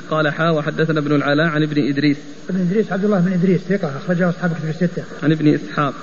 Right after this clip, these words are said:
Speaker 2: ابن إسحاق محمد بن إسحاق المدني، صدوق، أخرجه البخاري تعليقاً ومسلم وأصحاب السنن.
Speaker 1: عن عمرو بن شعيب عن أبيه عن جده.
Speaker 2: نعم.
Speaker 1: قال: "حدثنا محمد بن العلاء". قال: "حدثنا عبد الله بن وهب عن عمرو بن الحارث عن بكير بن الأشج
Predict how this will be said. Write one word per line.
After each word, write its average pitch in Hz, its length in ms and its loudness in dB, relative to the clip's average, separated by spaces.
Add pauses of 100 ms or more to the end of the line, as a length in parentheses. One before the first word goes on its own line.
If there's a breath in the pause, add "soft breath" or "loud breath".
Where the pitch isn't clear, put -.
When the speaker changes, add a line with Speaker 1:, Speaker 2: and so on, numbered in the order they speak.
(300)
Speaker 2:
ابن 175 160 0
إسحاق 196 300 0
محمد 196 320 0
بن 185 40 2
إسحاق 185 280 -2
المدني، 175 440 2
صدوق، 170 300 0
أخرجه 170 220 0
البخاري 165 300 0
تعليقاً 170 340 0
ومسلم 190 380 -2
وأصحاب 165 300 -2
السنن. 156 240 -2 (200)
Speaker 1:
عن 139 60 -4
عمرو 147 220 2
بن 139 220 0
شعيب 151 280 2
عن 135 120 0
أبيه 139 340 0
عن 127 160 0
جده. 131 300 -4
Speaker 2:
نعم. 151 160 -2 (580 loud breath)
Speaker 1:
قال: 160 160 2
"حدثنا 165 460 4
محمد 160 400 4
بن 147 140 2
العلاء". 165 360 4
قال: 156 240 0
"حدثنا 156 440 2
عبد 151 160 -2
الله 156 240 2
بن 143 120 2
وهب 160 280 4
عن 143 140 2
عمرو 156 280 2
بن 143 100 2
الحارث 165 460 0 (420 loud breath)
عن 147 160 4
بكير 165 340 2
بن 151 120 6
الأشج 143 380 4